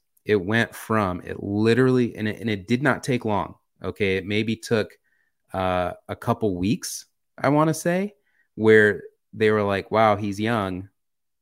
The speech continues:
Does he know what he's doing?" To, and this, this is, this is a quote, "I'm a fan of Miles. I want Miles."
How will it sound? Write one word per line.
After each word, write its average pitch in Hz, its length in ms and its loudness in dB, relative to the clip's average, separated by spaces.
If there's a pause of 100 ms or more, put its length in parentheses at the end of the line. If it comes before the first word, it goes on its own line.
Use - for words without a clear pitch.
Does 98 180 -4
he 98 80 -4
know 101 140 -2
what 104 100 -2
he's 92 160 -6
doing?" 92 480 -4 (380)
To, 92 460 -4 (880)
and 101 180 -4
this, 104 140 -4
this 101 360 -8
is, 92 200 -12
this 104 140 -2
is 104 120 -6
a 95 60 -2
quote, 90 520 -4 (540)
"I'm 104 200 -4
a 95 60 -6
fan 110 340 -4
of 98 140 -6
Miles. 95 500 -4 (120)
I 87 120 -8
want 85 320 -8
Miles." 78 540 -12